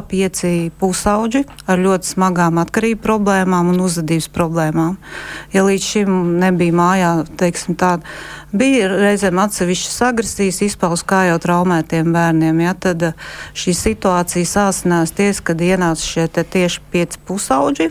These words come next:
nu, viens pēc otra ar sap-, nodeva savu pieredzi, ja, un, un ne to, teiksim, ja, ļoti negatīvo pieredzi, un, un, un, protams, ierastā mājas vide izjuka.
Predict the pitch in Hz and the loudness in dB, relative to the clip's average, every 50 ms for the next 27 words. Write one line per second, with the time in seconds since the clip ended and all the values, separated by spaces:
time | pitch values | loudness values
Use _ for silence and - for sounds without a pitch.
0 | - - - - - - - 202 202 202 202 196 196 - - 190 190 - - 190 | -4 -8 -16 -20 -14 -6 -2 0 2 2 2 2 0 0 -2 -2 -2 0 0 2
1 | 196 196 208 202 180 170 165 - - 190 185 185 - - 196 190 190 196 180 170 | 2 2 2 2 0 -2 -2 -2 -2 -2 -2 -2 -4 -2 0 2 2 2 2 2
2 | 175 165 165 - 180 170 165 165 - 190 180 180 180 202 240 247 240 - 320 320 | 0 0 0 0 0 0 0 0 0 0 0 2 2 2 0 0 0 -2 -4 -4
3 | - - - - - - - - - - - - - - 190 185 190 196 202 208 | -6 -12 -18 -16 -16 -14 -14 -14 -16 -18 -18 -20 -8 -2 0 2 4 4 4 4
4 | 202 202 202 196 190 190 185 185 185 185 180 175 165 - - 180 185 180 180 175 | 4 4 2 2 2 2 2 2 2 0 0 -2 -4 -6 -6 -4 -2 -2 -2 -2
5 | - 175 170 165 - - - - - - - - - - - - - - 170 170 | 0 0 0 0 -4 -12 -20 -20 -20 -20 -20 -20 -20 -20 -20 -20 -10 -6 -6 -4
6 | 170 - - - - 160 165 175 185 196 185 175 180 175 170 - - 175 175 180 | -4 -6 -6 -6 -2 0 0 0 0 0 -2 0 2 2 0 0 -2 0 0 2
7 | 185 196 240 240 - 247 247 247 247 247 233 233 - 233 233 226 220 220 208 - | 2 2 0 0 0 0 2 2 2 2 0 0 0 0 0 2 0 0 -2 -2
8 | - 233 233 - - - - - - - - - - - - - - - 180 185 | -2 -4 -4 -4 -8 -14 -12 -12 -12 -12 -12 -14 -14 -16 -18 -10 -4 0 2 4
9 | 190 196 196 196 196 190 196 190 185 185 190 185 180 170 - - - - - - | 4 4 4 4 2 2 2 2 2 2 2 0 0 -4 -8 -14 -18 -18 -18 -18
10 | - - - - - - - 202 196 185 - 190 180 175 - 202 196 190 175 - | -20 -20 -20 -20 -18 -4 0 0 0 2 2 0 0 2 2 2 2 2 0 0
11 | - 175 170 170 185 185 190 190 196 - - 202 190 175 180 180 175 180 175 - | 0 0 2 4 4 4 4 2 2 2 0 0 0 2 0 0 0 0 -2 -4
12 | 185 - - - 196 196 | -6 -4 -2 -2 -2 -4